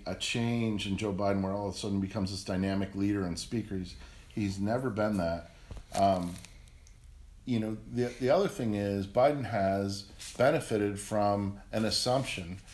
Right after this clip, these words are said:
by a lot of folks who really aren't familiar with him. And I think that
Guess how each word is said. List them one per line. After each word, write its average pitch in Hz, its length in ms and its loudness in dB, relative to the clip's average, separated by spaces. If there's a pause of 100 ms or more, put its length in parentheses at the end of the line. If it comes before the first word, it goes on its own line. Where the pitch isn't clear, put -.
(280)
by 110 100 6
a 107 80 4
lot 117 180 4
of 107 80 -4
folks 117 260 2
who 123 100 -2
really 127 340 2
aren't 123 220 0
familiar 113 460 0
with 90 240 -2
him. - 1200 -6
And 110 360 2
I 104 80 0
think 151 500 -2
that 113 400 4